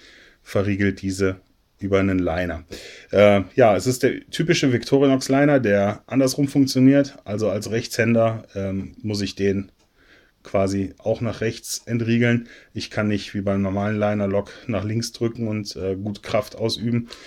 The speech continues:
ähm, sondern der funktioniert dann, äh, in die entgegengesetzte Richtung. Ist im Grunde fast schon ein Linkshänder-Liner-Lock. Ähm, was schön ist bei diesem Modell,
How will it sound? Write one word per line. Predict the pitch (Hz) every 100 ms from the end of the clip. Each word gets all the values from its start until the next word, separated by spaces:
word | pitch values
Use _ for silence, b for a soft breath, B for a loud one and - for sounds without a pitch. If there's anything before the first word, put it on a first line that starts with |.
| B B -
ähm, | 104 101 104
sondern | 104 101 101
der | 98
funktioniert | 113 98 101 95 92 92
dann, | 92 95 87 B 90
äh, | 90 92 90
in | 98
die | 104
entgegengesetzte | 92 90 98 110 107 101 - 107
Richtung. | 107 - 117 B B B
Ist | - 117
im | 120
Grunde | 104 123 131
fast | 117 -
schon | - 113
ein | 104
Linkshänder-Liner-Lock. | 107 127 - 127 120 117 120 120 123 127 - B B B -
Ähm, | 107 107 104
was | 104
schön | - 135
ist | 135 131
bei | 113
diesem | 120 120
Modell, | 120 117 110